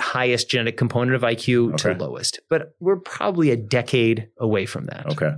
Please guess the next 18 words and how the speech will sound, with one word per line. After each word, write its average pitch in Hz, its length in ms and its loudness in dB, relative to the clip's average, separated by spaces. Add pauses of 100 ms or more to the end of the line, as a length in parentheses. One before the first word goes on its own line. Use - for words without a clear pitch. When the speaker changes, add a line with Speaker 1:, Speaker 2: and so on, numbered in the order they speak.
(100)
Speaker 2:
but 85 60 0
we're 87 140 2
getting 78 240 0
there. 69 320 -8
Speaker 1:
Getting 95 260 0
there. - 220 -12 (180)
And, 175 140 2
and 202 160 4
the 208 60 4
Speaker 2:
<laughs> - 100 2
Speaker 1:
core 269 80 6
Speaker 2:
That's 311 80 4
Speaker 1:
issue 285 180 2
for 247 140 0
Speaker 2:
crazy. 143 100 0
Speaker 1:
that 196 180 4
is 147 180 4
that 127 180 2